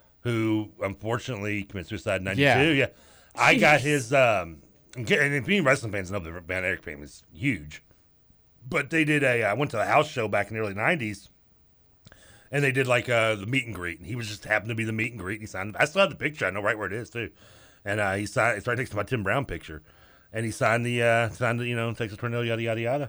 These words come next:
Speaker 1: And it's the only autograph, wrestling autograph I have.
Speaker 2: Man, that kinda surprised me.
Speaker 1: And it's kind of, and I was, I liked him when I was a kid. I was, you know, I didn't even know his W C C W history in Texas at that point. I just knew him as, you know, Texas Tornado.
Speaker 2: Yeah.
Speaker 1: Also, I had no idea until later on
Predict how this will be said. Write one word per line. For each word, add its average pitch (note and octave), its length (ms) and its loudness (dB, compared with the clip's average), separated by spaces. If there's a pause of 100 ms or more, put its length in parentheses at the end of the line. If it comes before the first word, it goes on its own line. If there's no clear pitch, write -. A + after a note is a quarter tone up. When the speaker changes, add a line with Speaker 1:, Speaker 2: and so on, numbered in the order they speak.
(100)
Speaker 1:
And G2 80 -10
it's - 60 -14
the G#2+ 100 -12
only B2+ 260 0
autograph, A#2+ 480 2
wrestling A#2+ 300 -2
autograph A#2 320 -2
I A2+ 80 -2
have. B2 180 -8 (360)
Speaker 2:
Man, G2 300 -8 (180)
that D3 160 -6
kinda B3 80 -2
surprised E3+ 400 -4
me. E2 160 -10 (160)
Speaker 1:
And C#3+ 100 0
it's - 120 -2
kind F3 180 6
of, D3+ 100 -2 (220)
and E3 180 6
I G#3 60 8
was, F#3+ 240 0
I F3 80 6
liked D3 320 4
him C#3 80 -2
when C3+ 80 2
I - 20 4
was A2 120 0
a G#2+ 40 -4
kid. B2 240 0
I C3 140 2
was, G2 160 -4 (220)
you B2+ 80 -8
know, G#2+ 80 -2
I C3 160 6
didn't C3+ 180 0
even A2 220 -4
know G#2 220 2
his G2 100 -4
W G#2+ 200 -6
C G#2 140 -14
C G#2+ 200 -10
W G#2 300 -2
history A2 520 -6 (260)
in A2 80 -6
Texas A2+ 540 -2
at A#2 100 -10
that A#2 160 0
point. B2+ 300 -4
I A2 40 0
just F2+ 140 -10
knew G#2 100 -4
him G2+ 120 -4
as, F#2+ 260 -8
you F#2+ 80 -12
know, E2+ 80 -8
Texas F2+ 320 -10
Tornado. F#2 460 -4
Speaker 2:
Yeah. G2+ 180 -2 (220)
Speaker 1:
Also, D3+ 240 4
I B2 60 6
had A2 100 -2
no A#2+ 120 2
idea A2+ 200 4
until G#2 180 -6
later G#2 240 0
on B2 240 2